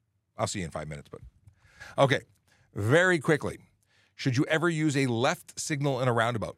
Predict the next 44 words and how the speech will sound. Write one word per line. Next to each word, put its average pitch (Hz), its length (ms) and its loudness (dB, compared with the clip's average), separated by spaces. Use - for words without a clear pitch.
You're 143 140 4
not 175 80 -2
required 147 380 -6
to 107 180 -4
signal 98 400 -4
into 113 280 -2
a 80 60 -4
roundabout. 78 460 -8
You're 90 160 -10
going 95 420 -10
into 98 220 -10
the 90 80 -6
roundabout 90 320 -6
'cause - 80 -14
the 87 80 -10
road 92 260 -4
goes 101 180 -4
into 107 140 -8
the 110 80 -4
roundabout. 135 300 -6
You 95 60 -12
signal 92 300 -8
right 90 200 -4
to - 140 -12
exit 113 220 -12
it. - 80 -20
Unless, 123 320 -4
yes. - 260 -8
He 92 60 -8
was 87 120 -6
waiting 107 240 0
to 90 60 -4
make 82 140 -4
sure 101 140 -4
I 85 60 -4
gave 85 200 -10
the 90 80 -6
right 90 120 -2
answer. 92 300 -4
<laughs> - 180 -20
He 160 60 -6
says, - 160 -8
"Don't." - 260 -2
<laughs> - 100 -2